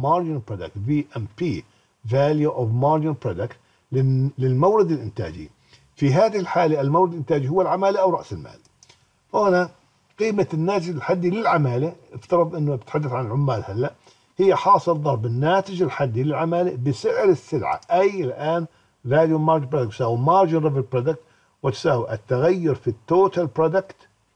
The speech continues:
التغير في كمية الإنتاج الكلي، على التغير في العمالة ضرب السعر، وتساوي التغير في كيو اللي هي كيو كمية الإنتاج،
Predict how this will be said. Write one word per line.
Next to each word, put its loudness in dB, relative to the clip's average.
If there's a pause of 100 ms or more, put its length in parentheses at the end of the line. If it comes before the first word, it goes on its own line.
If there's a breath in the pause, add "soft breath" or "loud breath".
(240)
التغير 0
في -8
كمية -2
الإنتاج -4
الكلي، -2 (460 loud breath)
على 0
التغير -2
في -6
العمالة -2
ضرب 2
السعر، -8 (320 soft breath)
وتساوي 0
التغير 2
في -6
كيو 0
اللي 0
هي -2
كيو -4
كمية -2
الإنتاج، -2